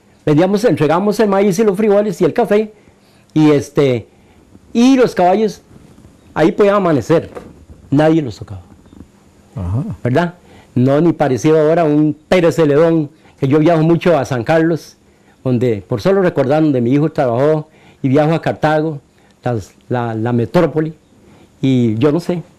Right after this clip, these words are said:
Speaker 1: ¿será que quiero mucho a Pérez Celedón? Pero, pero San Carlos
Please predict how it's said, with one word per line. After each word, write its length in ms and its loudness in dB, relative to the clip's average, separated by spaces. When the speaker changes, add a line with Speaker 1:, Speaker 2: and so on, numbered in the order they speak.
Speaker 1:
¿será 200 -2
que 120 -4
quiero 200 0
mucho 180 0
a 40 -6
Pérez 220 -2
Celedón? 380 0
Pero, 320 0
pero 220 -2
San 180 0
Carlos 440 -2